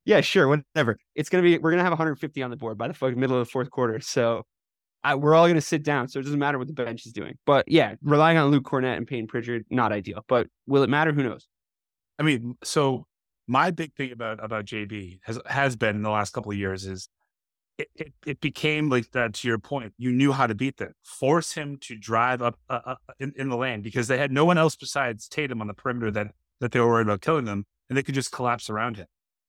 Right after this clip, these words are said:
Speaker 1: Yeah, the Warriors
Speaker 2: Porz-,
Speaker 1: did it to us.
Speaker 2: Yeah, Porzingis do-, uh, does not allow an opposing team to do that anymore.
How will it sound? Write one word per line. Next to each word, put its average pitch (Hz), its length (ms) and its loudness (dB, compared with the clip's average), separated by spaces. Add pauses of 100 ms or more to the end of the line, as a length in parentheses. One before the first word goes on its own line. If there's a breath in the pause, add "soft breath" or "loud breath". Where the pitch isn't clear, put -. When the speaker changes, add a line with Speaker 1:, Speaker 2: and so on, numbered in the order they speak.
(280)
Speaker 1:
Yeah, 175 120 6
the 135 80 6
Warriors 175 240 8
Speaker 2:
Porz-, 170 120 4
Speaker 1:
did 117 80 0
it - 40 -12
to 113 80 -4
us. - 200 -12 (540)
Speaker 2:
Yeah, 165 200 2 (140)
Porzingis 170 760 2
do-, 139 160 -2 (120)
uh, 123 220 -2 (100)
does 120 220 -2
not 127 260 4
allow 139 480 4 (260)
an 123 100 -10
opposing 127 360 -4
team 123 160 -8
to 104 80 -14
do 117 120 -6
that 117 140 0
anymore. 87 340 -10